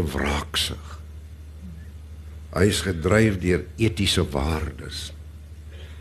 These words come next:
En daarom het die man 'n mens geword wat alle vorms van wraaksug afgesweer het. En, eh,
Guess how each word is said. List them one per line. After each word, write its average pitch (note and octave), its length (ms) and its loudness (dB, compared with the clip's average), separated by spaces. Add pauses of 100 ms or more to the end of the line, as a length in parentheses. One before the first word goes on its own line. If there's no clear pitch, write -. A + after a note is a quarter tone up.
(300)
En F2+ 160 4
daarom C#3+ 480 8
het B2 160 8
die G2+ 120 8
man F#2 360 6 (1500)
'n G2 160 8
mens C3 440 10
geword F#2 640 4
wat E2 140 0 (580)
alle E3 260 10
vorms A#2+ 540 6
van G2 260 4
wraaksug F#2+ 680 2 (100)
afgesweer D#2 800 0
het. - 120 -14 (1900)
En, A2 160 6
eh, - 120 -6